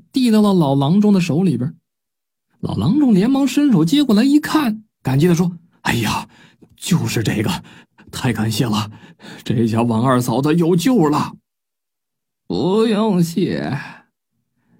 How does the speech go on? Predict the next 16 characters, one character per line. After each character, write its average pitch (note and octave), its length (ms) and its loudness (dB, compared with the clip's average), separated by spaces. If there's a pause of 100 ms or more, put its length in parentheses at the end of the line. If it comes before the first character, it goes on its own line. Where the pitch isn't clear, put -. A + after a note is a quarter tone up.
(120)
以 D#3 260 -2
后 F3 320 0
好 E3+ 420 0
好 D3+ 320 0
的 G#3+ 160 0
做 D#3+ 300 -2
你 E3 240 0
的 G3+ 100 0
郎 A3 520 0
中， C#3 600 0 (720)
多 B2 320 -4
医 D#3+ 260 0
些 F3+ 300 0
病 C4+ 420 2
人 G#2+ 440 -2
吧。” F#2+ 540 -6